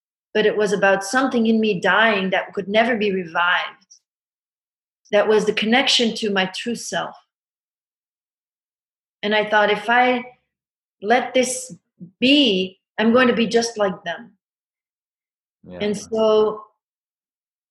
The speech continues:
Speaker 1: three times I said no. And ironically, those, it, it, it, it put me both in more trouble, 'cause I was then considered problematic,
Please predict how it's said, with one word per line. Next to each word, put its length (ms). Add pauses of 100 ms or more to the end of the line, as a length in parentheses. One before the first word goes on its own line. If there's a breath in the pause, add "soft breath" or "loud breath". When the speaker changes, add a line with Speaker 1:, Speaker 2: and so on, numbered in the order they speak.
(120)
Speaker 1:
three 300
times 380
I 100
said 300
no. 200
And 180
ironically, 960
those, 420 (260)
it, 200
it, 220
it, 220 (1400)
it 220 (200)
put 160
me 140
both 340
in 360
more 260
trouble, 580 (720)
'cause 140
I 80
was 160
then 180
considered 500
problematic, 720